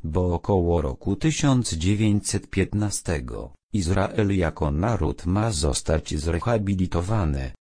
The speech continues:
Biblia przepowiada również, że w tym samym czasie Żydzi mają przejść wielki ucisk. To czas ucisku dla Jakuba, lecz z niego zostanie wybawiony.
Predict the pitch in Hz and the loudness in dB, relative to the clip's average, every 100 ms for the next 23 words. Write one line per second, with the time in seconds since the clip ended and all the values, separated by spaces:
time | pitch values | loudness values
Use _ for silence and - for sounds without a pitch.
0 | _ _ - 87 95 87 98 78 78 - | _ _ -6 0 0 0 0 0 0 0
1 | 107 - 82 82 104 82 73 78 92 69 | -2 2 0 2 0 0 -2 -2 -2 0
2 | 85 73 71 - - _ - 78 90 80 | 0 2 0 -2 -6 _ -10 0 0 0
3 | - 104 92 82 151 165 139 87 - 135 | 0 2 2 2 2 4 4 4 2 -2
4 | 127 - 78 85 98 98 85 76 71 107 | -2 -2 -4 -2 -2 0 0 -2 0 2
5 | 131 120 113 - - 113 101 - 85 80 | 2 2 0 0 -2 0 -2 -4 -4 0
6 | 92 87 - - - - - - - - | 0 0 -2 0 0 0 -4 -6 -6 -6
7 | - - _ - 90 - 117 101 - 80 | -6 -14 _ -2 -2 -2 -2 -2 -2 -4
8 | 76 131 143 - - 82 82 82 78 76 | -4 -2 -2 -4 -4 -4 0 0 2 0
9 | 73 - 123 76 65 - - - 95 101 | -2 0 0 0 -4 -10 -16 -4 0 2
10 | - - 76 73 90 90 101 131 135 - | 0 -6 -4 0 2 2 2 2 2 0
11 | 87 85 85 67 82 82 82 87 123 113 | 0 2 2 2 0 2 0 2 2 2
12 | 78 71 | 0 -2